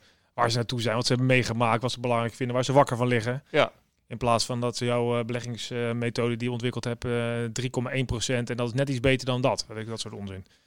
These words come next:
Speaker 1: Hoort er wel bij,
Speaker 2: Ja,
Speaker 1: maar
Speaker 2: dat,
Speaker 1: ik, ik
Speaker 2: ja,
Speaker 1: kan me
Speaker 2: dat,
Speaker 1: voorstellen dat de
Speaker 2: dat is wel
Speaker 1: voldoening,
Speaker 2: zo.
Speaker 1: eh,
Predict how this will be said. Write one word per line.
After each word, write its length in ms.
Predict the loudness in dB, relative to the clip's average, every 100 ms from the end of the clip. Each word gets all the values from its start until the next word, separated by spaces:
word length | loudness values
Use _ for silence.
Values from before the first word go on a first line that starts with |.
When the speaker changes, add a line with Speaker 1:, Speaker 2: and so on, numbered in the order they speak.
| _ _
Speaker 1:
Hoort 200 | 8 8
er 60 | 10
wel 100 | 10
bij, 260 | 10 10 12
Speaker 2:
Ja, 160 | 10
Speaker 1:
maar 100 | 8
Speaker 2:
dat, 80 | 4
Speaker 1:
ik, 180 | -2 -6
ik 60 |
Speaker 2:
ja, 60 | 4
Speaker 1:
kan 120 | 8
me 60 | 10
Speaker 2:
dat, 120 | 8
Speaker 1:
voorstellen 300 | 6 4 2
dat 100 | 4
de 40 | 8
Speaker 2:
dat 80 | 10
is 60 | 12
wel 200 | 10 8
Speaker 1:
voldoening, 320 | 6 4 -2
Speaker 2:
zo. 80 |
Speaker 1:
eh, 60 | 0